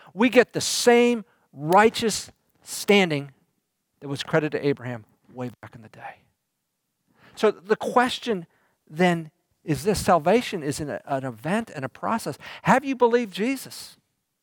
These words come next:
'Cause see, like Abraham, like David, your works will fall short. And you need to believe God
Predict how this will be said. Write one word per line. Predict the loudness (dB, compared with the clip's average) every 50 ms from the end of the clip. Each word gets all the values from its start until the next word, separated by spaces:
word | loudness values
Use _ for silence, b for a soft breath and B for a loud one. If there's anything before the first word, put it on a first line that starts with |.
| _ _ _ _ _ B B B B B B B B
'Cause | 4 4 4
see, | 4 0 2 2 2 2 0 -4 b b b
like | 6 8 10 10 10 8 8 8
Abraham, | 8 8 8 8 4 4 4 4 4 0 -4 b b b
like | 4 8 8 10 8 8 6 6
David, | 6 8 8 8 6 4 -2 b b b b
your | -10 -2 2 8 10 10 8 8
works | 6 4 6 6 6 6 4 0 -14
will | -12 -4 4 6 8 8 8 6 2 -2 _ _ _ _
fall | -14 -2 4 8 8 10 8 8 4 0 _ _ _ -14
short. | -10 -8 -6 -4 -4 -4 -4 -6 -6 -14 -20 -20 -20 -20 _ _ _ _ _ _ _ _ _ _ _ _ _ _ _ _ b b b b b b b
And | 0 0 0
you | 2 2 2 4 4 2 2 -2 -8 -18
need | -10 -2 0 2 2 2 0 0
to | -2 -4
believe | -2 -2 -2 -2 -2 0 0 2 2 2 2 0 0 -2 -4 _ _ _ _ _ _ _ _ _ -2
God | 0 0 2 2 0 -4 -6 -8 -10